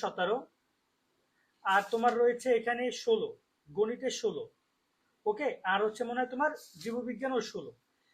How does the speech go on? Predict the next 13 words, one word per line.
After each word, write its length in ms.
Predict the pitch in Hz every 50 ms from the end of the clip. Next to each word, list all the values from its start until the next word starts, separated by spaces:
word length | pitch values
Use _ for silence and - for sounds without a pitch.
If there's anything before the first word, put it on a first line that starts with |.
| _ _ - 185
এখন 140 | 190 240 240 240 - 226 233
এই 80 | 254 262 214 190 196
দুই, 140 | 233 240 226 - - - 240
এই 60 | 240 - -
কটা 200 | 254 254 277 277 247 240
মার্ক 180 | 254 254 247 - -
যোগ 120 | 240 240 240 - -
করলে 160 | 277 277 262 - -
কত 120 | 254 233 - 254
হয় 120 | 247 220 240
জানো? 160 | 247 240 214 151 - _
তুমি 140 | - 220 233 220 220 - _ _ -
দেখো 200 | 202 196 - 269